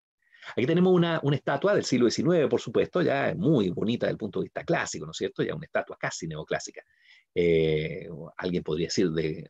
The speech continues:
orden romántico también, porque estos, estos personajes están vestidos como personajes de la antigüedad clásica, ¿ya? Pero son el príncipe Pozharsky y el comerciante Minin. Ahí, este, el pueblo ruso los honra ya con este monumento, junto a la Catedral de la Intercesión o Catedral de San Basilio.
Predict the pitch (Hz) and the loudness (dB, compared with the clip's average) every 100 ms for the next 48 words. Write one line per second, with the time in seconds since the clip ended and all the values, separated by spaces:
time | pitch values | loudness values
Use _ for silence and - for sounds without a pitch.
0 | - 87 85 78 143 131 165 - 147 185 | -10 -6 -4 -4 -4 -4 -4 -4 0 -2
1 | - 82 82 - 87 92 - - - - | -2 -8 -10 -8 -10 -10 -18 -18 -14 -8
2 | 87 - - 85 - - 131 151 - 101 | -6 -6 -4 -4 -4 2 2 2 -2 -2
3 | 85 92 - 92 - 76 71 78 78 127 | -2 -4 -6 -4 0 -2 -4 -10 -6 -4
4 | 156 190 - - - _ 139 - - 104 | -4 -6 -8 -12 -16 _ -8 -8 -2 0
5 | 90 170 214 220 120 202 208 - 151 208 | 2 0 0 0 -2 0 -2 -2 0 0
6 | 208 160 - 214 160 156 117 - - - | 0 -2 -2 0 0 0 -2 -2 -4 -4
7 | - - _ _ _ _ 139 _ _ - | -10 -16 _ _ _ _ -20 _ _ -4
8 | 92 135 - - 110 - - 85 101 113 | 2 2 2 -2 -2 -2 -4 -2 2 2
9 | 127 92 98 202 196 - 92 - - 127 | 2 2 0 0 -4 -2 -2 0 0 0
10 | 80 117 92 120 - 85 80 76 - - | 0 -2 -2 -4 -2 -2 -4 -6 -12 -16
11 | _ - _ _ 226 180 - - 87 78 | _ -20 _ _ 2 2 0 -2 -2 -2
12 | - 80 78 107 87 82 80 - - 143 | -2 -4 -2 0 0 -2 -6 -8 -2 -2
13 | 151 92 - 82 78 73 - - - - | 0 -4 -4 -2 -2 -2 -6 -12 -16 -18
14 | _ | _